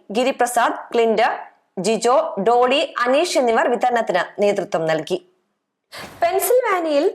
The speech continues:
തിരഞ്ഞെടുപ്പ് പ്രചാരണ റാലിക്കിടെ അമേരിക്കൻ മുൻ പ്രസിഡന്റ് ഡൊണാൾഡ് ട്രംപിന് നേരെയുണ്ടായ വെടിവെപ്പിൽ ഒമാൻ അപലപിച്ചു. അദ്ദേഹം വേഗം സുഖം പ്രാപിക്കട്ടെ എന്ന് ഒമാൻ ആശംസിച്ചു.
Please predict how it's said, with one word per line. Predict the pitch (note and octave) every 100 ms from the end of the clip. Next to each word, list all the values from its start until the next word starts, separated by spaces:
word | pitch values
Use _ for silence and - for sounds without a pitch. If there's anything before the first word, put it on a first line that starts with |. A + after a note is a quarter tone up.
| D4+
തിരഞ്ഞെടുപ്പ് | D4 D#4+ E4+ F4
പ്രചാരണ | D#4 D4+ C#4 B3+
റാലിക്കിടെ | A#3+ A#3 A3+ G#3+ C#4+ C4
അമേരിക്കൻ | D4 D#4 D#4 F4 C#4+
മുൻ | C#4 C#4
പ്രസിഡന്റ് | C4 - B3 -
ഡൊണാൾഡ് | A#3 A#3+ C4+ C#4+
ട്രംപിന് | D4 C#4 C#4
നേരെയുണ്ടായ | B3 B3 A#3+ A3+ A3+ G#3
വെടിവെപ്പിൽ | G#3 G3 G3 B3 - G#3+
ഒമാൻ | G#3 G#3+ -
അപലപിച്ചു. | E3+ F3 D#3 D3+ D#3 - _ _ _ _ -
അദ്ദേഹം | G3 G3 A3+ A3+ G#3+
വേഗം | B3 C#4+ E4
സുഖം | - B3+ D4+
പ്രാപിക്കട്ടെ | C4+ A#3+ - A3+ A3 F#3+
എന്ന് | G3+ C#4 G3+
ഒമാൻ | F#3+ F3 F#3
ആശംസിച്ചു. | F3 D#3+ D#3 D3+ -